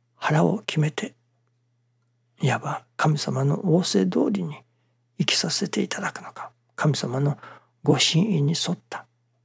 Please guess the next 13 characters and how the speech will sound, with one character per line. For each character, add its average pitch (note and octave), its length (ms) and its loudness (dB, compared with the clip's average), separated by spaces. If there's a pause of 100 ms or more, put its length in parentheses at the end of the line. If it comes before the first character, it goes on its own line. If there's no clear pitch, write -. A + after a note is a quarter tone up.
(500)
神 D3 200 4
様 B2+ 240 0
の D#3 180 4
願 F#3 320 4
い A#3 40 0
に F3+ 100 4
沿 E3+ 240 -2
っ - 40 -6 (100)
た - 100 0
生 F#3+ 160 4
き - 120 -4
方 F3+ 260 -2
に G3+ 200 -2